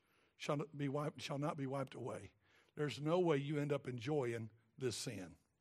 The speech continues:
There may be pleasure in sin for a season, but it will catch you.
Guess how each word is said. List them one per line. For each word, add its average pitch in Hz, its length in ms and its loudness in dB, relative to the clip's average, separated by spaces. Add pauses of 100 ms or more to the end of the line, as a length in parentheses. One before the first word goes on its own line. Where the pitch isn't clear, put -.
(2500)
There 160 100 -2
may 190 100 2
be 190 140 4
pleasure 175 400 6
in 147 80 0
sin 160 300 2
for 156 140 0
a 143 40 2
season, 139 400 0
but 131 140 -2
it 143 180 -2
will 147 220 2
catch 123 420 -6
you. 98 160 -10